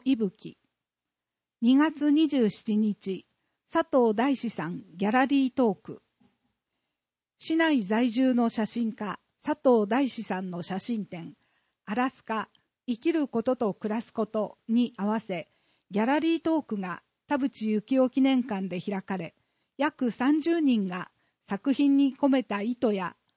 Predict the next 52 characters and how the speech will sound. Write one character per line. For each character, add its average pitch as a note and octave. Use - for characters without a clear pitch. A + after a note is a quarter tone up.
撮 G#3+
影 D4
秘 D4+
話 C4
に F#3+
耳 A#3
を G#3+
傾 G3+
け G3+
ま F#3
し -
た。 D3+
佐 D#4+
藤 C#4+
さ G3
ん G3
は、 F3+
ア G3+
ラ C4
ス -
カ C4+
で C4
感 C4
じ C4
た A#3
哲 D4
学 C#4+
や G3+
学 G#3+
び B3
を A#3
展 C#4+
示 D4
で D4+
表 C4+
現 A3
し -
た -
と C4
思 B3+
い B3+
を F#3
語 F3+
り、 E3
質 -
問 D#4+
コ E4
ー D4+
ナ A3
ー -
で F#3
は F3